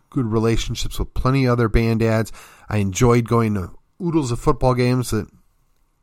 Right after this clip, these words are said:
eh, n-, not so much whether or not I'm having a great time at those football games, but I'm there, I'm helping, I'm doing things with the kids, with the other dads.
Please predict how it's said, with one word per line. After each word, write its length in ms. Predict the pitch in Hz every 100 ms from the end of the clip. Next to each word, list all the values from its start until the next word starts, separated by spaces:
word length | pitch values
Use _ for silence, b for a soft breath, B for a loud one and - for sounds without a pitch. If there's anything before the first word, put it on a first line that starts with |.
| 196
eh, 160 | 196 127 - b b b b b b b _ -
n-, 100 | 180 - - -
not 260 | 151 185
so 100 | -
much 260 | 165 156 -
whether 160 | 139
or 40 | 131
not 160 | 123
I'm 140 | 120 113
having 360 | 123 113 113
a 60 | 98
great 340 | - 131 120
time 220 | 123 120 113
at 140 | 107
those 180 | 101 104
football 340 | - 151 123
games, 300 | 101 95 120
but 140 | - 110
I'm 120 | 101
there, 280 | 113 113 123
I'm 120 | 104
helping, 440 | 107 107 123 131 -
I'm 240 | 101 87 b b b b -
doing 220 | 139 143
things 240 | 143 131
with 140 | 113 101
the 60 |
kids, 320 | - 143 143
with 120 | 117 107
the 100 | 110
other 180 | 101
dads. 520 | 92 135 143 143 143